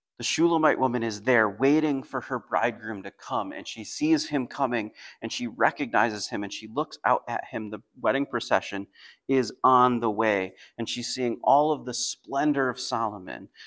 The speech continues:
And she continues in this in verse nine, "Oh, the wood of Lebanon, Solomon the king made himself a palanquin. He made its pillars of silver, its supports of gold, its seat of purple, the interior paved with love by the daughters of Jerusalem."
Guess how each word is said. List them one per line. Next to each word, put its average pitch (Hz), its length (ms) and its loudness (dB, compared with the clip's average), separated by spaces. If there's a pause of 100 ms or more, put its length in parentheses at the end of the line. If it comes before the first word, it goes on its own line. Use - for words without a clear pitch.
(120)
And 113 80 -8
she 123 100 -6
continues 127 680 -2
in 101 160 -2
this 95 260 -4 (320)
in 117 160 -2
verse 117 300 0
nine, 123 340 2
"Oh, 147 300 4
the 131 100 4
wood 127 260 4
of 113 160 -2
Lebanon, 117 520 4
Solomon 127 500 6
the 104 80 -4
king 113 420 -4
made 123 300 0
himself 107 680 0 (260)
a - 80 -4
palanquin. 120 720 -2 (220)
He 127 80 -2
made 131 320 0
its - 180 -4
pillars 147 460 0
of 143 100 -6
silver, 123 420 0
its - 240 -4
supports 143 520 0
of 110 160 -10
gold, 123 340 -2
its - 220 -8
seat 143 200 -2
of 120 200 -4
purple, 110 360 -2
the 113 180 -4
interior 117 580 -2
paved 143 460 -2
with 110 180 -6
love 113 400 0
by 98 100 2
the 101 120 -4
daughters 117 460 4
of 107 120 -14
Jerusalem." 107 580 -8